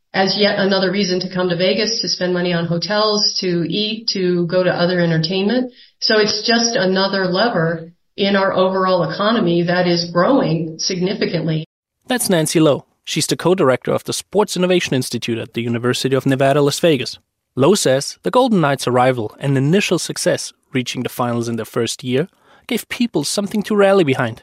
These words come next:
Speaker 2: in the aftermath of a devastating tragedy.
Speaker 1: We had one of the worst mass shootings in the history of the United States, and the silver lining in that was the community came together in a way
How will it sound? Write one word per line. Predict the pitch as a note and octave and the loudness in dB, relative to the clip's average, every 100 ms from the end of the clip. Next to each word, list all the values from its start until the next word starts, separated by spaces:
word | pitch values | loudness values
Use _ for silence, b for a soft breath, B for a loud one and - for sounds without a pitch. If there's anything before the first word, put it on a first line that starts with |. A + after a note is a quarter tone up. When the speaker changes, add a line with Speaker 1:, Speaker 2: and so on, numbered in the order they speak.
| _ | _
Speaker 2:
in | - C#3+ | 0 2
the | B2+ C#3+ | 4 2
aftermath | F#3 D3 B2+ C3+ - - | 2 0 0 -2 -6 -8
of | D3 B2 | -6 -6
a | - | -2
devastating | D#3 D#3 - B2+ B2 | 0 0 -2 -4 -4
tragedy. | A#2+ C#3 A2+ - A2 _ _ _ | -2 -2 -2 -6 -12 _ _ _
Speaker 1:
We | F3 F3+ | -6 -4
had | F3 F#3 F3+ E3+ D#3+ | -2 0 2 2 0
one | F#3 | -2
of | G3+ | 0
the | F#3+ | 0
worst | G#3 G3+ G3 | 0 0 -2
mass | F3+ F3 - | -2 -2 -4
shootings | G3 E3+ E3 D#3+ | -2 0 0 -2
in | - F#3 E3+ E3 E3 D#3+ D#3+ B B B _ _ - | -2 0 0 2 0 -2 -10 B B B _ _ -4
the | F#3 | 0
history | G3 G3+ F#3 | 2 2 0
of | E3+ | 0
the | |
United | E3+ E3 D#3+ D#3+ | 0 0 0 0
States, | - G3 E3 D#3+ - - | -2 0 0 -2 -4 -4
and | F#3+ F3+ F3 F3 F3 F3 - - _ _ | 0 2 2 2 0 -4 -10 -20 _ _
the | F#3+ F3+ G3 F#3+ F#3 F#3 - _ _ - | -16 -4 -2 0 0 -4 -10 _ _ -12
silver | - C4 C4 A3+ | -2 2 2 2
lining | G3+ F#3+ G3 F3 D#3+ D#3+ - | 2 2 4 4 2 0 -2
in | F#3 F3 | 0 2
that | E3 D#3+ D#3 D#3 - | 2 2 2 -2 -6
was | F#3 F#3 E3+ - - | -2 0 0 -2 -4
the | F#3+ | -4
community | - A3+ A#3 A3 | 0 2 2 0
came | G#3 G3+ | 0 0
together | F#3+ F3+ F3+ F3 | 0 0 2 2
in | E3+ | 0
a | |
way | E3 E3+ E3+ E3 E3 - | 2 2 2 2 -4 -10